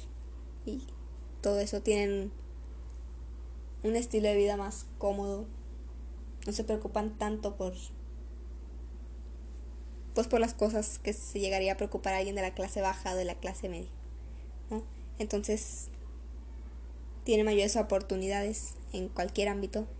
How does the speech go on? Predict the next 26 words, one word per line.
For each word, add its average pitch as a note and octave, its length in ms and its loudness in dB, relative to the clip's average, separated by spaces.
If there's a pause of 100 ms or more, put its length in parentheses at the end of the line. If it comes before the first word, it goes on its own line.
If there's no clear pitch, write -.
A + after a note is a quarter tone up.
(1300)
ya G#3 100 2
que, G#3 120 2
pues, A3 160 4
ellos G#3 200 10
sí A3 100 8
reciben G#3 340 6
como G3+ 200 4
un G3 80 4
estudio, G#3 540 6 (1200)
una G3+ 120 6
educación G3+ 600 4 (1120)
más G3 220 2
alta F3+ 260 -2 (1000)
que G3+ 140 2
los G3 100 4
de F#3+ 80 0
las F#3+ 140 0
clases - 300 0
que G3+ 100 0
vamos F#3+ 200 0
a G3 60 2
ver F3+ 200 2 (960)
a G3+ 100 2
continuación. F#3 500 -2 (1600)
Bueno, G3+ 180 6
también G3 500 6